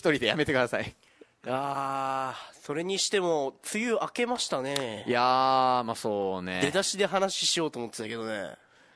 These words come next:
Speaker 1: めちゃくちゃ暑いな。
Speaker 2: ああ。
Speaker 1: 信じられんぐらい。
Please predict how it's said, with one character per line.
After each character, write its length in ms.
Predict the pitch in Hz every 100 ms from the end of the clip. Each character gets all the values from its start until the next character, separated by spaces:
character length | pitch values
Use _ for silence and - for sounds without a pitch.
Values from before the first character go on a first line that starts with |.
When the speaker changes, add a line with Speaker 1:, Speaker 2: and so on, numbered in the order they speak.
| _
Speaker 1:
め 180 | 90 110
ち 180 | - -
ゃ 80 | 240
く 200 | - 190
ち 180 | - 175
ゃ 80 |
暑 240 | 170 - 196
い 100 | 147
な。 200 | 92 82 - - -
Speaker 2:
あ 0 |
あ。 600 | 113 139 147 131 104 - _ _ _ _ _ _ -
Speaker 1:
信 360 | - 135 151
じ 120 | 151 147
ら 100 | 139
れ 80 |
ん 60 | 139
ぐ 80 | 135
ら 100 | 107
い。 140 | 82